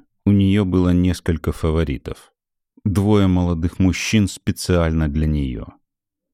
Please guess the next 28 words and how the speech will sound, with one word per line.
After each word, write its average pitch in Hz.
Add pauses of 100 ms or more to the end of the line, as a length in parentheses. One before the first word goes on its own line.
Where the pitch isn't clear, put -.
(340)
Как -
только 95
она 90
пришла, 107 (560)
велела 98
немедленно, 80 (300)
сию 101
же 90
минуту 90
позвать 80
их -
к -
себе 73
в -
покое. - (560)
Кристина 113
позволяла 92
себе 87
всё, 110 (220)
чего 120
не 113
могла 110
позволить 95
раньше 92
в -
стенах 78
этого 76
заведения. 67